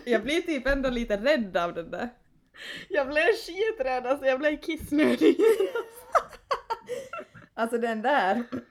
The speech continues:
Speaker 1: den där var väl ändå någonting, Elin? Du bara, <clears throat> ja.
Speaker 2: Jag bara,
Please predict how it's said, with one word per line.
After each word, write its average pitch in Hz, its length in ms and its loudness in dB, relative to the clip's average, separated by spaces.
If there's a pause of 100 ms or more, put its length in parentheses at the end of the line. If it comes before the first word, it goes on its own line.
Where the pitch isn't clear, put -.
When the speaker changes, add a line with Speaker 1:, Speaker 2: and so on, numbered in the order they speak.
(360)
Speaker 1:
den 269 240 6
där 320 160 6
var 320 120 4
väl 240 140 2
ändå 202 220 0
någonting, 190 420 -4
Elin? 185 380 -6 (1600)
Du 220 140 -8
bara, 185 200 -4 (200)
<clears throat> 240 160 -2
ja. 165 400 -10 (580)
Speaker 2:
Jag 247 220 4
bara, 220 220 0